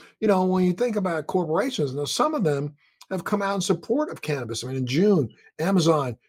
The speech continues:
changed its employee cannabis policy and announced public support for marijuana,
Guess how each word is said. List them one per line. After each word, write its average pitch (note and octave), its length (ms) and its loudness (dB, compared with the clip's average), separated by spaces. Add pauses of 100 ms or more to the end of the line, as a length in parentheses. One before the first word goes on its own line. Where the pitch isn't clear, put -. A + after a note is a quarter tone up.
(140)
changed F3+ 600 0 (200)
its F3+ 320 2
employee F3 500 2
cannabis F3 420 -2
policy D#3+ 640 0
and D#3 120 0
announced D#3 440 -2 (320)
public F#3+ 280 10
support E3+ 540 2
for E3 80 2
marijuana, D#3 640 2